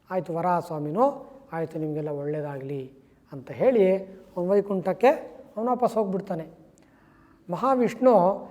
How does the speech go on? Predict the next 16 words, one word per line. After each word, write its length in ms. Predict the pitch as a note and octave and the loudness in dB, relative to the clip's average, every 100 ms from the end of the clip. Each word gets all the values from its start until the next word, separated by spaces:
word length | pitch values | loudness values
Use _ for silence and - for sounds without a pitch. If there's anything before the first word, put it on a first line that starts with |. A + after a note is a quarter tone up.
| - | -8
ಹೀಗೆ 240 | - A3 A3+ | 0 6 6
ವರಾಹ 480 | F#3+ F#3 A3+ G3 A3+ | 6 6 8 8 8
ರೂಪದಿಂದ 480 | A#3+ A#3+ A3 A3 | 6 4 4 4
ಬಂದು 720 | G3+ F#3 F#3+ C#4 G#3+ F3 A#3 - - - - _ _ | 4 2 6 10 10 8 2 -8 -18 -20 -20 _ _
ಜನರ 320 | D#3+ G3 A#3+ A#3+ | 0 4 4 2
ಕಷ್ಟನೆಲ್ಲ 680 | F#3 - A3 A3 A3 A#3 C4+ D#3+ G3 G3 - - _ _ _ _ _ | 0 -4 0 2 2 4 4 4 0 -8 -20 -20 _ _ _ _ _
ತೆಗೆದು 640 | G#3 G3+ B3 A3+ F3+ - - | 2 4 8 8 8 2 -6
ಕಾಪಾಡದ್ನಲ್ಲ, 640 | E3+ F3 G#3+ G#3 F3+ D#3 D3 A3+ A#3 C#3+ - - _ _ _ F#3 | -6 4 6 6 2 -6 0 0 0 -6 -18 -20 _ _ _ -2
ಅದಕ್ಕಾಗಿಯೇ 520 | G3 A#3 A#3 A#3 A#3+ | 0 2 2 4 2
ಇವತ್ತಿಗೂ 560 | A3 A#3 A#3 A#3 G#3 | 4 2 2 0 0
ಕೂಡ 260 | G#3+ F#3+ F3+ B3+ F3 F#3+ - - _ | 0 0 4 4 2 -2 -12 -20 _
ಆ 100 | F3 | -4
ಮಹಾವಿಷ್ಣುವಿನ 800 | F3 D3+ G3 F#3+ F#3+ F#3+ F3+ F3+ G3+ E3 F3 - - D#3 | -2 0 2 2 0 -2 -2 2 2 0 -6 -20 -12 -2
ದೇವಸ್ಥಾನವನ್ನ, 760 | D#3 G#3 G#3+ G#3+ F#3 F3+ D#3+ C#3+ C3 - _ D#3 | 4 4 4 -2 -4 -2 -4 -6 -12 -20 _ -4
ವರಾಹ 480 | E3 F#3 G#3+ F3 | 2 8 8 8
ರೂಪದ 380 | F#3+ G3+ G3 F#3 | 6 4 6 6